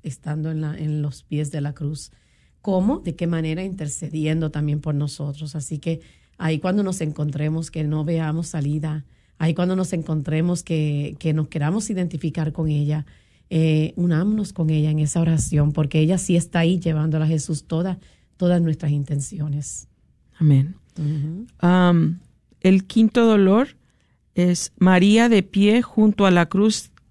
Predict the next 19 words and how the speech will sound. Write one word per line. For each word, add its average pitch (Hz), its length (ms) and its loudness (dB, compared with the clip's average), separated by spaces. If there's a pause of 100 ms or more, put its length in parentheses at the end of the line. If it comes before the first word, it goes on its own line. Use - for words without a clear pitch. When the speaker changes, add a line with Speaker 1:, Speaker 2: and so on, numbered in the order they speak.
(100)
Speaker 2:
de 185 120 4
Jesús 202 560 2
contemplando 180 920 4
su 180 200 0
agonía. 151 580 2 (840)
Eh, - 100 -12 (640)
no, 165 380 0
esto, 208 260 2
estos 202 420 4
dolores 190 360 6
ya 196 120 4
se 196 140 2
vuelven 185 380 4
más 180 240 2
y 185 80 4
más 175 280 2
intensos, 165 680 2
Speaker 1:
Intensos, - 20 4
Speaker 2:
¿verdad? 156 400 4